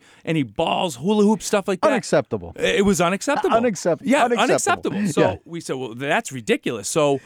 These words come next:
Speaker 1: again, we had a little kitty in, uh, in the bank. We ended up going over to Walmart, and at the time we were a little too small for Walmart. They didn't wanna help us, which was fine. They, uh, since that point, Walmart's been very, very, very generous to
Speaker 2: Yeah,
Speaker 1: us.
Speaker 2: yeah.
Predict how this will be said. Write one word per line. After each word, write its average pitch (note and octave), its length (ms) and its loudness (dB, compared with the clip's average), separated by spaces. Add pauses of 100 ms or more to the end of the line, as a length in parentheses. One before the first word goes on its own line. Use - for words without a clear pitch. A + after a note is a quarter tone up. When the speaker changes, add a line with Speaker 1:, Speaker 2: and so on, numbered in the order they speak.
(180)
Speaker 1:
again, D#3+ 360 0
we C#3 100 0
had D3 160 0
a E3 160 -2
little D#3 300 0 (120)
kitty D3 540 0
in, C#3+ 260 0
uh, C#3+ 60 2
in D3 120 0
the D3+ 80 2
bank. C3+ 300 0
We C#3+ 200 2
ended E3 160 0
up F3+ 120 -2
going E3 200 2
over F3 140 0
to F3+ 80 2
Walmart, C3 480 2
and B2+ 120 -2
at C3 100 -2
the C#3 80 -6
time D3+ 380 0
we C3 100 2
were C3+ 300 0 (180)
a A#2 80 -2
little C#3 180 0
too F3+ 180 -2
small D3+ 340 0
for F3+ 200 0
Walmart. B2 360 0
They B2+ 140 2
didn't C3 200 0
wanna C#3+ 180 0
help C#3 240 -4
us, D3 140 -2
which G3 240 -4
was C#4 140 0
fine. E3 280 0 (280)
They, - 220 -2 (120)
uh, G#2 140 -12
since - 380 0
that D#3 260 -2
point, D3 240 -4
Walmart's C3+ 400 -2
been A#2+ 200 -2
very, C#3+ 420 0
very, A#2 360 -4
very D3 380 -2
generous G#2 400 -8
to - 80 -2
Speaker 2:
Yeah, F3 80 0
Speaker 1:
us. G#2 240 -8
Speaker 2:
yeah. D#3 100 2